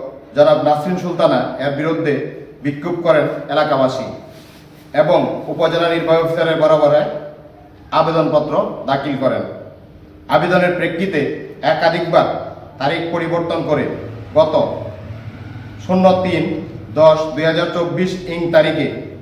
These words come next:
সহকারী শিক্ষা অফিসার জনাব নজরুল ইসলাম সাহেব ও সাথে আরও একজন সহকারী শিক্ষা অফিসার সহ তদন্ত করেন এবং ওই দিন এলাকার লোকজনের উপস্থিতিতে অভিযুক্ত প্রধান শিক্ষক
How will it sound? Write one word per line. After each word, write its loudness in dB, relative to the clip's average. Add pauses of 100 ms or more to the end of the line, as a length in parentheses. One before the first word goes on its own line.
সহকারী 4
শিক্ষা -2
অফিসার 0 (200)
জনাব 4 (160)
নজরুল 0
ইসলাম 0
সাহেব 0 (600)
ও 0
সাথে 0 (260)
আরও 4
একজন 0
সহকারী 2
শিক্ষা -2
অফিসার 0 (260)
সহ 6 (120)
তদন্ত 2
করেন 0 (680)
এবং 2
ওই -2
দিন 0
এলাকার 2
লোকজনের 0 (160)
উপস্থিতিতে -4 (380)
অভিযুক্ত 0
প্রধান 2
শিক্ষক 2